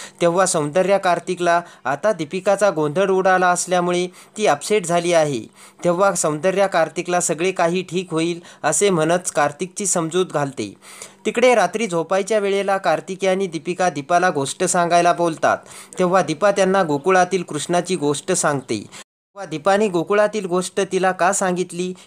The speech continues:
हे तिला माहिती असल्याचे दीपिका दीपाला बोलते, तर तिने तिला जरी ती गोष्ट सांगितली तरी तिला घरी जायचे नसल्याचे दीपिका दीपाला बोलते.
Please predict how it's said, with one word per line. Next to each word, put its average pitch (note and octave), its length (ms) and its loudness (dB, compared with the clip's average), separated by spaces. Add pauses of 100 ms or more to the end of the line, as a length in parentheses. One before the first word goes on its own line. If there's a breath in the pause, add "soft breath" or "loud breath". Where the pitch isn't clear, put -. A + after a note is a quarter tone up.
(100)
हे A3 160 2
तिला F#3+ 200 4
माहिती E3+ 380 2
असल्याचे F3+ 500 0
दीपिका E3 460 -2
दीपाला E3+ 420 2
बोलते, D3 420 -2 (360 loud breath)
तर G3 120 2
तिने F#3 320 0
तिला G3 280 2
जरी F3+ 260 2
ती G3 160 -2
गोष्ट F3 340 0
सांगितली F3 640 -2 (260 loud breath)
तरी F3 260 2
तिला F#3 200 4
घरी D#3 240 2
जायचे F3+ 360 2
नसल्याचे F3 540 2
दीपिका E3+ 420 0
दीपाला E3 400 2
बोलते. D3 400 -2